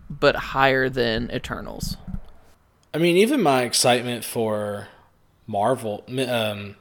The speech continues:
Speaker 2: for Captain Marvel was not particularly high. I mean, it was,
Speaker 1: Yeah.
Speaker 2: it was pretty low for that. And then even the finished product, I thought,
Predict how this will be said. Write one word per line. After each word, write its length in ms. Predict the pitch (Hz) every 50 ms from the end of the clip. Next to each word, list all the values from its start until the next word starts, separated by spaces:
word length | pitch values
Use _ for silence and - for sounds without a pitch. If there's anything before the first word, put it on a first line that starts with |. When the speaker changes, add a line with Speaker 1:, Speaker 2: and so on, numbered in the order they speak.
| _ _ _ _ _ _ _ _
Speaker 2:
for 160 | - - 123
Captain 400 | 110 - 139 165 - - 127 110
Marvel 460 | 101 98 95 95 95 98 92 95 98 -
was 340 | 110 113 117 113 107 101
not 580 | 113 113 117 113 117 113 113 107 101 - - - _ _ _ _ _ _ _ _ _ _
particularly 800 | - 127 - - 135 123 - 127 113 110 101 104 101 95 92 92
high. 480 | - - 113 107 104 95 87 90 - - _ _ _ -
I 40 | 117
mean, 180 | 120 120 120
it 80 | 131 143
was, 220 | 139 135 127 -
Speaker 1:
Yeah. 160 | 135 123 135 156
Speaker 2:
it 0 |
was 160 | 147 135 -
pretty 240 | - 139 127 120 110
low 480 | 104 110 110 107 104 101 101 101 - - _ _ _ _ _ _ _ _ _ _
for 180 | _ - - 117
that. 320 | 107 131 139 131 117 -
And 160 | - 120 127 131
then 140 | 127 127
even 440 | 131 135 165 214 202 180 147 127 120 107
the 160 | 117 110 107
finished 440 | - - 131 127 123 113 - - -
product, 520 | - - 123 135 127 110 101 98 - -
I 100 | 117 110
thought, 480 | 110 - - 113 107 104 104 104 95 -